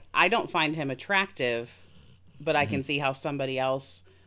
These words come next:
Speaker 1: would, and I could
Speaker 2: Mm-hmm.
Speaker 1: see, like, putting him with, like, a haircut and a popped collar or something.
Speaker 2: Mm-hmm.
Speaker 1: He'd probably fit right in on
Speaker 2: Oh, yeah, he was, he was great as, like, kind of the, like, the rich jerk. Um, and now, and then after, like, then he started doing, like,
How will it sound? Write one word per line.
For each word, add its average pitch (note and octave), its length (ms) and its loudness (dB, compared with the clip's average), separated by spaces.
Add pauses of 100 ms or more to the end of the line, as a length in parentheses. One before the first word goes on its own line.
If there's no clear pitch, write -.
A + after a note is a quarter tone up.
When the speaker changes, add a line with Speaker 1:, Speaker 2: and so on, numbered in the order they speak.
(120)
Speaker 1:
would, D3 460 0
and C#3 160 -4
I C3 100 0
could B2+ 160 -6
Speaker 2:
Mm-hmm. - 20 -12
Speaker 1:
see, C3+ 440 -2
like, B2+ 320 -2
putting C3 240 -2
him C3 280 -4
with, B2+ 220 -4
like, A#2+ 160 -4
a B2 60 -6
haircut C3+ 480 -4
and A#2+ 100 -8
a - 20 -20
popped B2 300 -4
collar C#3 400 0
or D#3 80 -2
something. C#3+ 260 -2
Speaker 2:
Mm-hmm. D#3 200 2
Speaker 1:
He'd C3 100 -6
probably C3+ 220 -2
fit - 200 -6
right C3 240 -2
in C3+ 440 -6
on A#2+ 320 -6
Speaker 2:
Oh, F#3 100 8
yeah, E3+ 260 8
he C#3 160 2
was, C3+ 240 2
he D3 160 0
was C3+ 140 0
great A#2 300 6
as, G#2 180 4
like, G2+ 160 2
kind G#2 180 0
of F#2+ 120 -4
the, F#2+ 320 -2
like, F#2+ 200 -6
the F#2+ 120 -8
rich F#2+ 280 -4
jerk. F2+ 380 -2 (640)
Um, F2+ 440 -2 (1200)
and A2 100 2
now, B2 300 8
and B2+ 180 2
then C3+ 140 4
after, C3 520 4
like, B2 200 0
then D#3 120 4
he D#3 160 2
started C3 300 4
doing, A2+ 400 2 (460)
like, G#2+ 180 -2